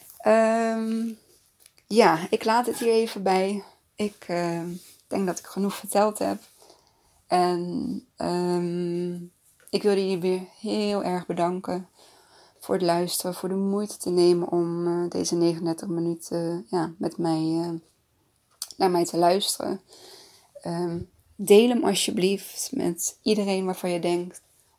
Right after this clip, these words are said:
"Oh, hier, ehm, ja, dit kun jij gebruiken."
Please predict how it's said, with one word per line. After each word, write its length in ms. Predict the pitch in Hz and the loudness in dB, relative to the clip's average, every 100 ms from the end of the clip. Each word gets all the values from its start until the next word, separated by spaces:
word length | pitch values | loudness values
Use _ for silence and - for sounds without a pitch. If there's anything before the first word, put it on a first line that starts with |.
| - | -2
"Oh, 260 | 180 165 - | 0 0 -6
hier, 340 | 185 180 175 | -8 -6 -4
ehm, 380 | 170 170 170 170 165 - - _ _ _ _ _ | -4 -2 -2 -2 -8 -20 -20 _ _ _ _ _
ja, 260 | - 196 202 - - - | -6 -4 -4 -6 -8 -4
dit 200 | 180 - | -4 -4
kun 160 | 185 | -2
jij 180 | 180 170 | 0 0
gebruiken." 800 | 165 165 180 185 185 185 185 185 | -2 -4 -2 -2 -4 -4 -2 -4